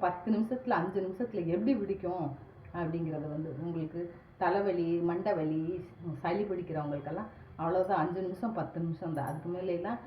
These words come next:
எனக்கெல்லாம் தாக்கு பிடிக்கவே முடியாது. நான் தலை தண்ணியை வச்சுட்டு தான் நான் தலைக்கு மெஹந்தியே போடுவேன். இப்பயும் பாருங்க, தண்ணியை வச்சுட்டு தான் காஞ்சிருச்சு,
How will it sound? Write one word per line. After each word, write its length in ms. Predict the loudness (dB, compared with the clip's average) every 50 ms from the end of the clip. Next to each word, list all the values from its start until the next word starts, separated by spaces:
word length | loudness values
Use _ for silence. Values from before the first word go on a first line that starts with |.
| -16 -18 -12 -6
எனக்கெல்லாம் 400 | -2 -2 0 0 0 -2 -2 0
தாக்கு 240 | 0 0 0 0 -2
பிடிக்கவே 320 | -4 -4 -4 -4 -4 -4
முடியாது. 440 | -4 -4 -4 -4 -2 -2 -2 -2 -2 -4 -10 -14 -16 -18 -16 -16 -16 -14 -14 -14 -8 -6
நான் 160 | -6 -4 0
தலை 240 | 2 4 6 6 6 6 4 2 0 -2 -4 -6 -12 -16 -16 -18 -18 -18 -18 -18 -20 -20 -20 -20 -18 -18 -18 -12 -8
தண்ணியை 300 | -6 -4 -2 0 0 0 0
வச்சுட்டு 340 | 0 -2 0 -2 -2 0 2
தான் 220 | 2 2 2 0 -2 -6 -12 -16 -16 -14 -8 -6
நான் 200 | -4 -4 -2 0
தலைக்கு 360 | 0 0 0 -2 -2 -2 0 2 2 2 0 0 -4 -4 -6 -8 -12 -16 -18 -14 -8 -6
மெஹந்தியே 400 | -4 -2 0 0 2 2 2 0 0
போடுவேன். 380 | -2 -4 -2 -2 -2 -4 -4 -6 -10 -16 -18 -12 -6
இப்பயும் 400 | -6 -6 -4 0 2 4 4 6 6
பாருங்க, 260 | 4 4 4 2 2 2 0 -2 -10 -16 -20 -6 -2
தண்ணியை 320 | 0 2 4 4 6 6 6
வச்சுட்டு 380 | 6 4 2 -2 0 2 4 8
தான் 200 | 8 8 10 8 6 4 2 0 -2 -12 -16 -18 -18 -18 -18 -18 -18 -6 -4
காஞ்சிருச்சு, 560 | -2 -2 0 0 -2 -4 -6 -6 -10 -2